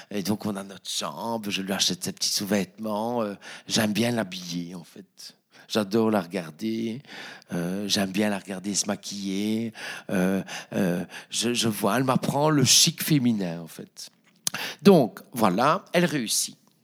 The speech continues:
très bien. Euh, elle réussit très bien et elle se met indépendante tout de suite. Moi, je clôture donc l'école et me voilà parti à Paris. Parce que comme je suis deuxième donc, euh, du, du, du, de ma section,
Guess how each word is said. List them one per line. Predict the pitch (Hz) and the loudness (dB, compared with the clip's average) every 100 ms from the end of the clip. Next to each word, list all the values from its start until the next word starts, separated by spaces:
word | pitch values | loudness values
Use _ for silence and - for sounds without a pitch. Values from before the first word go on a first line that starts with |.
| _ _ - - | _ _ -12 -2
très | - | -2
bien. | 120 104 71 - _ _ - - - - _ | -2 -4 -6 -10 _ _ -20 -18 -18 -20 _
Euh, | 107 95 92 87 90 | -2 -2 -2 -4 -4
elle | 104 | -4
réussit | 104 117 104 135 - | -2 0 0 0 0
très | 117 | -2
bien | 92 107 131 | -2 -4 -4
et | 143 | -4
elle | 113 | -4
se | - | -4
met | 117 131 | -2 -4
indépendante | 113 - 113 117 117 | -4 -4 -2 -2 -4
tout | - | -6
de | - | -6
suite. | - - - - - - - - - - - _ | -8 -10 -16 -16 -16 -20 -16 -14 -14 -16 -18 _
Moi, | 156 180 143 110 | 6 8 6 2
je | 131 127 | 0 0
clôture | - 139 - 139 120 | 2 -4 -2 -2 -2
donc | 110 - | -6 -8
l'école | 95 - 120 165 180 - 139 | -6 0 0 0 -2 -4 -2
et | |
me | 123 | 0
voilà | 117 135 | 0 -2
parti | 131 113 - 123 | -2 -4 -4 -4
à | |
Paris. | - 107 - 120 - _ _ _ _ _ _ | -2 -2 -2 -10 -12 _ _ _ _ _ _
Parce | 107 - | -4 -2
que | 117 | -4
comme | 95 135 | -4 -4
je | 120 | -4
suis | - | -6
deuxième | 117 113 98 117 113 110 101 - - - - | -4 -4 -2 -2 -2 -4 -6 -10 -12 -20 -10
donc, | 110 101 - 101 | -4 -4 -2 -4
euh, | |
du, | 92 95 98 95 101 110 | -4 -4 -2 -2 -2 -4
du, | 101 95 101 101 | -6 -4 -2 -4
du, | 98 98 98 | -6 -8 -6
de | 101 | -2
ma | 104 | 0
section, | 104 90 - - 107 120 160 | 0 0 2 2 0 -2 -4